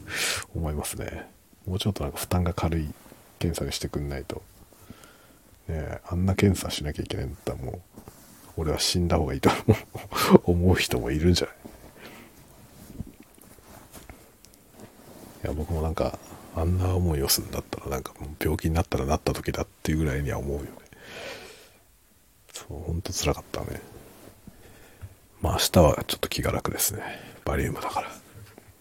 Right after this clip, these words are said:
まあ、バリウムのまま楽じゃないけど、胃カメラよりは千倍ぐらい楽なんで。<laughs> ね。という感じで、明日はそれに行ってきます。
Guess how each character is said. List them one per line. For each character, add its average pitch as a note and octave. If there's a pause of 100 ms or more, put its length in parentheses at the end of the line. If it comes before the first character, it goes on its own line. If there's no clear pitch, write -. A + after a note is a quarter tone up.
(320)
ま -
あ、 E2
バ E2+
リ G#2+
ウ A#2
ム D#2+
の C#2
ま C2
ま C#2+
楽 -
じ F#2
ゃ -
な -
い C#2+
け -
ど、 - (120)
胃 D#2+
カ A#2
メ G#2+
ラ C#2
よ B1+
り B1
は - (280)
千 G2
倍 G2
ぐ F#2
ら D2+
い -
楽 -
な -
ん -
で。 - (2250)
<laughs> -
ね。 D2+ (3000)
と -
い D2+
う D2
感 C#2
じ C#2+
で、 C#2
明 D2
日 -
は - (1300)
そ -
れ C2+
に C2+
行 C#2+
っ -
て -
き -
ま -
す。 -